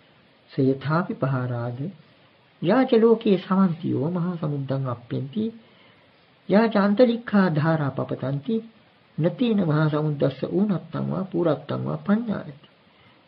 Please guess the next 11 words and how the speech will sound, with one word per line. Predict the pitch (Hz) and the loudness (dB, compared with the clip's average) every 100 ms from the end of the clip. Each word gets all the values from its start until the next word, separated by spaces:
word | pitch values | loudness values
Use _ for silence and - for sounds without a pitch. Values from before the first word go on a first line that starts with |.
| _ | _
එව | 151 156 | 4 4
මේව | 156 160 165 | 4 2 0
කෝ | 160 165 | 2 2
පහාරාද | 170 160 165 165 170 185 196 269 277 _ _ _ _ - | 4 2 2 2 2 0 0 -2 -6 _ _ _ _ -2
බහූචේපි | 151 277 269 170 160 151 | 4 4 4 4 2 2
භික්ඛු | 147 147 - 147 | 0 0 0 2
අනුපාදිශේෂාය | - 185 190 180 151 139 143 147 147 147 | 2 0 0 0 0 -2 -2 -2 -2 -2
නිබ්බාන | 165 170 156 135 | -2 -2 -2 -2
ධාතුයා | 131 127 131 143 143 | -2 -4 -2 -2 -4
පරිනිබ්බායන්ති. | 139 160 165 160 156 170 185 214 240 214 - _ _ _ _ _ _ _ _ _ _ - | -4 -4 -2 -2 0 0 0 0 -2 -6 -10 _ _ _ _ _ _ _ _ _ _ 0
නතේන | 196 202 233 196 | 0 2 2 2